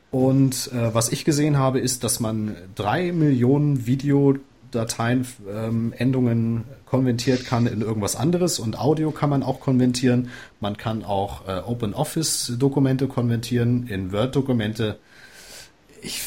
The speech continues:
das Ganze ist kostenlos, ist wie gesagt online. Ihr müsst die Datei hochladen und dann wird da irgendwas gemacht und ihr könnt wahrscheinlich die konvertierte Datei runterladen.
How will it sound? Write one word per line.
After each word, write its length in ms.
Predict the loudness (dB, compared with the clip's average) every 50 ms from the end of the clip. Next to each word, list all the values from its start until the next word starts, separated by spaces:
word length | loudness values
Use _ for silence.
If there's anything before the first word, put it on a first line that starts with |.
| -10 -10 -10 -10 -10 -8 -6
das 140 | -6 -4 0
Ganze 240 | 2 2 2 2 0
ist 140 | 0 -2
kostenlos, 640 | 0 -2 -2 0 0 -2 0 0 0 0 0 0 -2
ist 160 | -4 -2 2
wie 80 | 2 2
gesagt 360 | 4 4 2 0 -2 -4 -4
online. 360 | -4 -4 -2 -2 -2 -2 -2
Ihr 60 | 0 0
müsst 180 | 0 0 -2 -4
die 60 | -6
Datei 320 | -6 -6 -4 -4 -2 0 0
hochladen 500 | 0 0 0 -2 0 0 0 0 -2 -2
und 160 | -4 -2 -2
dann 140 | -2 -2 -2
wird 160 | -2 -2 -2
da 80 | -2
irgendwas 300 | -2 -2 -4 -4 -4 -4
gemacht 280 | -4 -2 -4 -4 -4 -6
und 60 | -8
ihr 80 | -8 -6
könnt 180 | -6 -6 -6
wahrscheinlich 460 | -4 -6 -6 -4 -4 -4 -4 -6 -8 -8
die 220 | -6 -6 -6 -6
konvertierte 500 | -6 -6 -4 -4 -4 -4 -4 -4 -4 -4
Datei 300 | -4 -6 -6 -6 -4 -2
runterladen. 680 | 0 -2 0 0 0 0 2 0 0 -2 -2 -6 -6